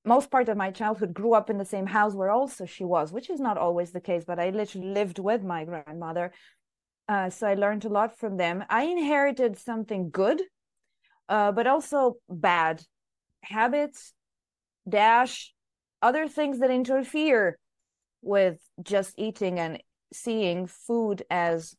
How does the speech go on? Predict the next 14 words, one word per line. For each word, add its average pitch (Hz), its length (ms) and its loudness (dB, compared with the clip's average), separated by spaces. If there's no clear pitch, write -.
fuel 311 640 2
and 202 440 0
culture, 202 600 2
but 233 200 4
also 226 580 0
a 196 160 2
language. 170 880 -2
So - 200 -2
all 208 160 2
the 220 100 0
psychology 196 920 -2
around 202 420 0
it. 254 240 -2
And 185 640 -2